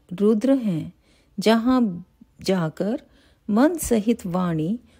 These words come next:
उसे प्राप्त किए बिना ही लौट आती है। उस पर ब्रह्म परमात्मा शिव का वाचक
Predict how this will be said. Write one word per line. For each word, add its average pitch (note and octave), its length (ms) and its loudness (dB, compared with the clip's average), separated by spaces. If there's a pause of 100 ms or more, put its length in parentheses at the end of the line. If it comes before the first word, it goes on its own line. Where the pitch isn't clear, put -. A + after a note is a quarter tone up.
(180)
उसे C4 280 2
प्राप्त A3+ 420 -2
किए G#3+ 280 2
बिना F#3 320 0
ही G#3 220 2
लौट G3+ 340 0
आती F3 320 -4
है। E3+ 260 -8 (720)
उस D4 260 2
पर B3 320 4
ब्रह्म A3+ 380 0
परमात्मा F#3+ 680 -2
शिव B3+ 320 0
का G3 220 -2
वाचक F3+ 540 -2